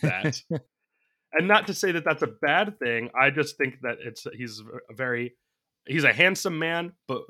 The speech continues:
Speaker 1: but so unremarkable in my opinion, which doesn't matter. <laughs> I know a lot of people really think he's a very handsome man, and hey,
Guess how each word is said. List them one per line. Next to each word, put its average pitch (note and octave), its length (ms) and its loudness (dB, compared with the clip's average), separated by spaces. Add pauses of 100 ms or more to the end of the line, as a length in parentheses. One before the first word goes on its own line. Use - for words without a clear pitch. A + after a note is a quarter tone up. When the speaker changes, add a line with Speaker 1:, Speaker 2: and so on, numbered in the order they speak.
Speaker 1:
but B2+ 240 -6
so D#3 320 2
unremarkable B2 960 -4
in B2 160 -6
my A#2 340 -6 (380)
opinion, A2 480 -6 (100)
which F#3+ 240 2
doesn't B2+ 300 0
matter. F#2+ 340 -8 (880)
<laughs> F#3+ 100 -2 (2500)
I G#2+ 100 -2
know A#2 140 0
a A2+ 80 0
lot A#2 140 -2
of A2 60 -10
people G#2+ 240 -8
really A2 260 -6
think G#2 240 -12
he's G#2 220 -12
a G2 40 -14
very G#2 260 -6
handsome G2+ 420 -10
man, F#2+ 280 -10
and F#2 120 -14
hey, F#2+ 220 -10